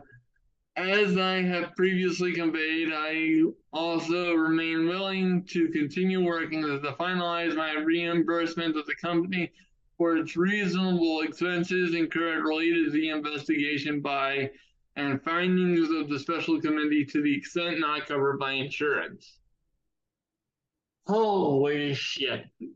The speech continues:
Did you get all of that, folks?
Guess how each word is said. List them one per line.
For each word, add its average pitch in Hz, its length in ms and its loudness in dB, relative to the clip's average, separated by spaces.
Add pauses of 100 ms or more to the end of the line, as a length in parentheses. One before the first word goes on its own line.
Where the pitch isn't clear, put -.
(1300)
Did 208 180 4
you 254 160 2
get 247 180 4
all 240 300 4
of 220 80 0
that, 233 300 0
folks? 220 640 -4